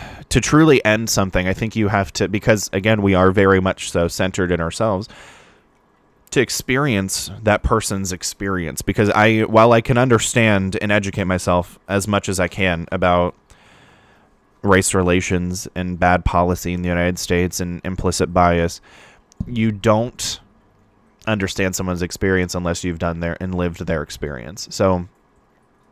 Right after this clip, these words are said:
I think it would be a really cool thing to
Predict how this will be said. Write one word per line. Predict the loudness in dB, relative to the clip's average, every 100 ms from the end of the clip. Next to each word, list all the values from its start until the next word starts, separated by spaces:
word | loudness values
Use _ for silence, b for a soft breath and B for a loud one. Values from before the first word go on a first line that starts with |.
| _ _ _ _ -2
I |
think | 2 4
it |
would | 4
be | 4 2 0 -4 -4
a | 0
really | 2 0
cool | 0 -4
thing | -2 -4 -2
to | -2 0 -2